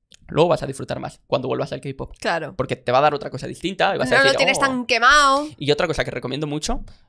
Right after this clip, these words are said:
Speaker 1: es escuchar K-pop antiguo. No antiguo de segunda generación, sino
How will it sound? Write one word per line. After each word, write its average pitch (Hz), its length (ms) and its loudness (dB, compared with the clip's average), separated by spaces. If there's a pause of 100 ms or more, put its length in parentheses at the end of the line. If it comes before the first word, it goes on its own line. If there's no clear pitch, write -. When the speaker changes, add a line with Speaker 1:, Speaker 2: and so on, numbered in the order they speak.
(140)
Speaker 1:
es 151 280 4
escuchar 151 360 -4
K-pop 156 380 -4 (880)
antiguo. - 420 -6 (360)
No 151 140 0
antiguo 180 380 0
de 147 120 4
segunda 135 260 -4
generación, 139 540 -6
sino - 420 -6